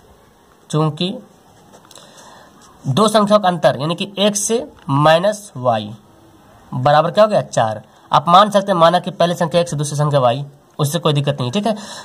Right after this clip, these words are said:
तो एक्स से माइनस वाई यानी कि अंतर बोल रहा, अंतर के मतलब घटाओ, माइनस। तो दो संख्या का अंतर हो गया, एक्स माइनस वाई बराबर चार, हमारा समीकरण फर्स्ट हो गया। फिर बोलता क्या? तथा योगफल छः है,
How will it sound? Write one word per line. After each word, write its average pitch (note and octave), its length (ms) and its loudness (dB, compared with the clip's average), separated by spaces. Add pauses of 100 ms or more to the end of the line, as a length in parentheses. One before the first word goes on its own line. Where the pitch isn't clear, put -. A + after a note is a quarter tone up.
(100)
तो E3+ 240 0
एक्स A3+ 180 0
से A#3+ 160 -4
माइनस F3+ 320 2
वाई F3 80 -2
यानी F3+ 120 -4
कि F3+ 80 -8
अंतर G3 360 2
बोल G#3 180 2
रहा, F#3+ 100 4
अंतर G3 300 2
के G#3 80 -2
मतलब G#3 260 2
घटाओ, C#3+ 460 0
माइनस। C#3 460 2 (260)
तो D#3 80 0
दो G3+ 160 2
संख्या G#3 260 0
का G3+ 120 0
अंतर F#3 200 0
हो G#3 80 4
गया, G3+ 140 0
एक्स F3 140 -2
माइनस F3 200 2
वाई F3 120 2
बराबर F#3+ 260 2
चार, D#3+ 260 2
हमारा D#3 260 2
समीकरण D#3 380 -2
फर्स्ट A#2+ 340 -4
हो A2+ 80 -6
गया। A2+ 140 -8 (400)
फिर G#3 100 2
बोलता G#3 240 2
क्या? A#3+ 200 0 (280)
तथा F3+ 120 0
योगफल F#3 360 0
छः D#3+ 300 -6
है, A2 100 -12